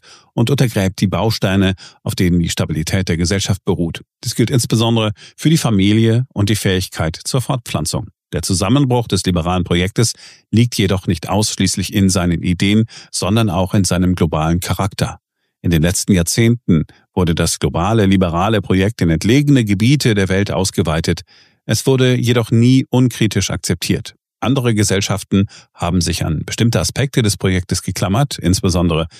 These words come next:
im Bereich des Freihandels, und diese ausgenutzt,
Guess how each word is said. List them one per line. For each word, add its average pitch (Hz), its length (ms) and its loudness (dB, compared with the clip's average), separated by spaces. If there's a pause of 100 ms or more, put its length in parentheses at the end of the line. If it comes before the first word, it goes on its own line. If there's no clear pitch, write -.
(200)
im 95 140 2
Bereich 80 260 0
des - 160 -6
Freihandels, 104 580 0
und 95 120 -4
diese 90 220 0
ausgenutzt, 98 560 0